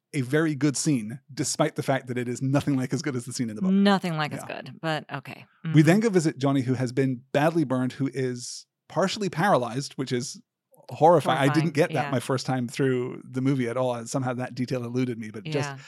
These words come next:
Speaker 1: very terrible. He has this new perspective. He has this, like, Zen-like wisdom. He's,
Speaker 2: A little
Speaker 1: he's
Speaker 2: bit,
Speaker 1: obviously
Speaker 2: yeah.
Speaker 1: hurting a great deal, but he has found something to hold on to. At least we get the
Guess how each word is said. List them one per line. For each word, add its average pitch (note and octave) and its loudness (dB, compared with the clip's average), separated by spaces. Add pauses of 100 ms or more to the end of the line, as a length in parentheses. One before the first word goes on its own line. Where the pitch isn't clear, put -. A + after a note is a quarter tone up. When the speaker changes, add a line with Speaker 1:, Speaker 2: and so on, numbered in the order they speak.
(320)
Speaker 1:
very C#3 4
terrible. B2 0 (160)
He D#3 -2
has D3 -2
this F3 -2
new D#3+ 0
perspective. E3 -4
He C#3 -6
has C3 -2
this, C#3+ -2
like, B2+ -4
Zen-like B2+ 0 (380)
wisdom. C3 2
He's, C3 2
Speaker 2:
A - -10
little C3+ -4
Speaker 1:
he's B2+ -2
Speaker 2:
bit, C3 2
Speaker 1:
obviously C#3 0
Speaker 2:
yeah. - 0
Speaker 1:
hurting C#3+ 0
a C#3+ 0
great C3+ -2
deal, C3 0
but B2 -6
he B2 -4
has B2 -6
found B2+ -2
something C3+ -2
to B2 -4
hold A#2 -2
on B2 -2
to. A#2+ -8
At - -12
least C3 -4 (560)
we B2+ -6
get A#2 -6
the A#2+ -8